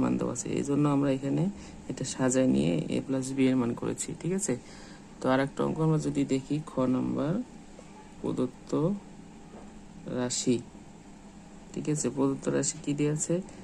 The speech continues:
এ কিউব প্লাস বি কিউব। তাহলে এ কিউব প্লাস বি কিউবের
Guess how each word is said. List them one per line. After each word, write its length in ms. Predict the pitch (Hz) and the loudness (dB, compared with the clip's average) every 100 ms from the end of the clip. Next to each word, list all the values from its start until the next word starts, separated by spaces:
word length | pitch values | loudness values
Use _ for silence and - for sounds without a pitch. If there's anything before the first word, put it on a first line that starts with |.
| - - - 135 | -16 -16 0 2
এ 0 | 131 | 2
কিউব 200 | - 156 156 | 2 0 2
প্লাস 280 | 143 139 170 - - - - - 120 | 2 2 2 -2 -6 -14 -14 -6 2
বি 120 | 131 123 | 2 2
কিউব। 180 | 117 110 - - - - - - - | -2 -4 -8 -16 -18 -18 -18 -18 -16
তাহলে 200 | - 127 - | 0 0 4
এ 20 | 143 | 2
কিউব 140 | 151 156 | 2 4
প্লাস 180 | 160 156 151 | 6 4 6
বি 80 | 151 147 | 4 4
কিউবের 280 | 147 147 | 2 2